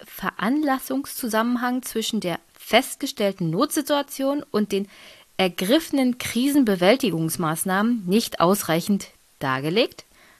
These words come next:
Zweitens widerspricht die zeitliche Entkoppelung der Feststellung einer Notlage gemäß Artikel hundertfünfzehn Absatz zwei Satz sechs Grundgesetz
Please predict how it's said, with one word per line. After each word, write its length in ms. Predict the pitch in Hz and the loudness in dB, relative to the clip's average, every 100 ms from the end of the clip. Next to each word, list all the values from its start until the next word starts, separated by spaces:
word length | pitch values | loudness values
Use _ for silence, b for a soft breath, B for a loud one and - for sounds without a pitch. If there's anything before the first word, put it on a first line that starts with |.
| b - | b -16
Zweitens 680 | - - 139 - 262 - | -10 -6 -6 -6 -10 -10
widerspricht 540 | 226 208 - - 226 - | -8 -6 -6 -8 -10 -10
die 100 | 185 | -10
zeitliche 720 | - - 208 277 294 - - | -8 -2 0 0 -2 -4 -4
Entkoppelung 680 | 214 - 277 - 262 226 | -4 -6 -6 -2 -2 -2
der 140 | 185 165 | -4 -8
Feststellung 880 | - - 240 294 - - 269 269 262 | -12 -4 -2 -2 -8 -6 -2 -2 -2
einer 240 | 254 254 | -2 0
Notlage 560 | 254 262 254 254 254 247 | 0 -2 0 0 0 -2
gemäß 320 | 247 247 247 | -2 -2 -4
Artikel 340 | 233 240 233 | -8 -8 -4
hundertfünfzehn 720 | 233 233 - 233 233 - 214 | -2 -2 -2 -4 -2 -4 -4
Absatz 400 | 208 - 214 - | -4 -6 -6 -6
zwei 240 | - 185 180 | -4 -4 -4
Satz 300 | 139 - - | -6 -4 -4
sechs 260 | 160 - | -4 -4
Grundgesetz 580 | - 254 277 262 330 | -4 -2 -2 -2 -4